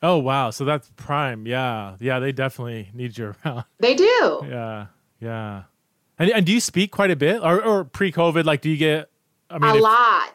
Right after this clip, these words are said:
Speaker 1: Yeah.
Speaker 2: I get probably three calls a week.
Speaker 1: Wow. Okay.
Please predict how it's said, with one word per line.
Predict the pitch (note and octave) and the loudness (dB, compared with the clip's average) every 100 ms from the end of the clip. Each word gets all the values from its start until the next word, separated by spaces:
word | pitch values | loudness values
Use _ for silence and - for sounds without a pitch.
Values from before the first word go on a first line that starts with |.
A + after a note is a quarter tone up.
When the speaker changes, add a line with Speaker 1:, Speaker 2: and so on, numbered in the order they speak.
| - | -10
Speaker 1:
Yeah. | B2+ B3+ | -2 0
Speaker 2:
I | D4+ | 0
get | F4+ - | -2 -4
probably | C#4 A3 G#3+ | -2 -2 -4
three | - A3+ A3+ A3 G#3+ | -8 -8 -6 -8 -10
calls | - G3+ F#3 F3+ | -6 -6 -6 -8
a | |
week. | D#3 - - _ _ _ _ | -12 -14 -20 _ _ _ _
Speaker 1:
Wow. | A#2+ B2 G2 _ _ _ - | -8 -8 -10 _ _ _ -20
Okay. | A2+ | -20